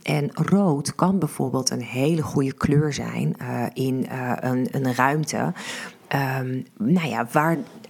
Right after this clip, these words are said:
de energie van de muur mag spatten, letterlijk. Weet je, dan is rood een hele goede kleur. Daardoor zie je de kleur ook vaak op een werkvloer wat minder, want het is best wel intens. En, ehm, het moeilijke is natuurlijk, je hebt met heel veel verschillende mensen te maken, heel veel verschillende smaken.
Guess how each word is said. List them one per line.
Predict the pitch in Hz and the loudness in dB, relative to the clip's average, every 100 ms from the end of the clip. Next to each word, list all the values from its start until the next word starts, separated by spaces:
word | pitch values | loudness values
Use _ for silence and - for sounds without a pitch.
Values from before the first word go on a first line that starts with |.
| 170 - | -6 0
de | 190 - | 0 2
energie | 240 208 202 175 139 156 190 | 2 4 4 2 2 2 4
van | 170 156 | 2 2
de | 156 | 4
muur | 160 196 | 4 2
mag | 156 117 | 0 0
spatten, | - - 143 120 110 123 | -2 2 0 2 2 2
letterlijk. | 127 120 113 - - | 2 0 -2 -2 0
Weet | 165 190 | 2 2
je, | 151 | 2
dan | 180 196 | 2 2
is | 135 | 2
rood | 135 160 185 | 2 4 4
een | 160 139 | 0 0
hele | 139 135 | 2 2
goede | 131 127 113 | 4 4 2
kleur. | - 196 143 110 - - - - - - - - - _ _ _ _ _ - | 6 6 6 2 -4 -14 -12 -10 -8 -10 -10 -14 -18 _ _ _ _ _ -2
Daardoor | 147 127 160 175 208 156 131 160 | 0 0 0 2 2 2 2 2
zie | 139 196 | 4 4
je | 160 | 2
de | - | 2
kleur | - 147 - | 2 2 2
ook | 151 - | 0 0
vaak | - 139 - | 0 0 0
op | 151 | 0
een | 147 | 2
werkvloer | 143 151 151 - 147 | 2 0 0 0 2
wat | 135 127 | 2 0
minder, | 143 143 139 120 107 92 104 | 2 2 4 2 2 0 0
want | 120 135 | 2 2
het | 127 | 0
is | 139 | 0
best | - 139 | 2 2
wel | 127 | 2
intens. | 120 123 120 101 202 - | 0 -2 0 0 0 -2
En, | - 127 123 | -2 0 0
ehm, | - 123 120 120 | -2 -2 -2 -2
het | - 127 | -4 -2
moeilijke | 147 151 143 - | 2 4 2 0
is | - | 0
natuurlijk, | 139 131 | 0 0
je | 135 | 0
hebt | 135 131 | 0 2
met | 139 | 4
heel | 160 | 4
veel | 156 | 2
verschillende | 135 - 139 135 | 0 0 0 2
mensen | 131 135 139 - | 2 2 0 0
te | 135 | 0
maken, | 127 127 131 | 0 2 2
heel | 135 | 4
veel | |
verschillende | 143 - 196 208 | 2 2 2 4
smaken. | 208 - 135 131 - 127 | 4 2 2 2 2 -2